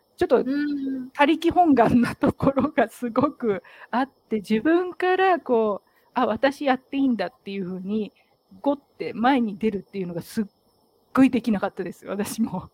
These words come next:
Speaker 2: うん、うん、うん、うん。誰でもそうだと思います。
Speaker 1: <laughs>
Speaker 2: 最初は。いや、
Speaker 1: 最初は。
Speaker 2: 私なんかがやっていいのかなみたいな。
Speaker 1: うん。そんな感じ、
Speaker 2: うん。
Speaker 1: そんな感じ。
Speaker 2: うん、
Speaker 1: でもそれ超えていくってどういう感じで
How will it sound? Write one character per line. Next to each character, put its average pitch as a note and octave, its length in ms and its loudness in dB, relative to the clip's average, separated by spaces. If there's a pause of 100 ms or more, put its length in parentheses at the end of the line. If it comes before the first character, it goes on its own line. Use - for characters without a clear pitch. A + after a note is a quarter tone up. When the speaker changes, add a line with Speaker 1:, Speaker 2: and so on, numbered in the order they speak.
Speaker 2:
う A3 60 -2
ん、 A3+ 40 6
う A#3 40 12
ん、 A3+ 680 2 (120)
う G#3 80 -2
ん、 - 0 -
う - 20 2
ん。 F#3+ 200 -6 (800)
誰 A3 240 0
で A#3+ 120 0
も A#3+ 180 2
そ A#3+ 180 0
う A3 60 4
だ F#3 100 0
と F#3 120 -8
思 F3+ 180 0
い F3+ 60 -2
ま F#3 140 -2
す。 F3 280 -10 (440)
Speaker 1:
<laughs> A#3+ 40 -8
Speaker 2:
最 F#3+ 240 -6
初 F#3+ 160 -12
は。 F#3 60 -8 (280)
い - 40 -10
や、 - 60 -14 (240)
Speaker 1:
最 - 0 -
初 - 40 0
は。 A#3+ 80 4
Speaker 2:
私 B3 180 2
な C4 120 4
ん B3+ 120 0
か G3+ 120 2
が F3 120 0
や F3+ 140 0
っ F#3 40 -10
て - 180 -2
い A3+ 100 4
い G#3+ 40 2
の F3+ 120 0
か - 100 -8
な F3 140 -4
み F3+ 80 -6
た F3+ 180 -10
い G#3+ 60 0
な。 G#3+ 120 0
Speaker 1:
う - 20 0
ん。 - 180 -8 (560)
そ B3 140 0
ん A3 80 0
な A3 100 -2
感 G#3+ 220 0
じ、 F#3 80 0
Speaker 2:
う - 40 -2
ん。 - 40 -2
Speaker 1:
そ G3+ 60 -10
ん F#3+ 40 -14 (100)
な - 80 -20
感 F3+ 280 -16
じ。 E3 260 -16 (100)
Speaker 2:
う A3+ 40 -2
ん、 G#3 80 2
Speaker 1:
で G3+ 60 2
も A#3+ 120 0
そ G3+ 240 -2
れ A4+ 140 2 (120)
超 G4 80 4
え G4+ 100 4
て G4+ 180 4
い F#4+ 60 2
く - 140 2
っ - 240 -14
て G3+ 240 4
ど B3 260 2
う D4+ 80 2
い D4 80 0
う D4 120 -4
感 D4 220 2
じ C4+ 100 -6
で C#4 60 -6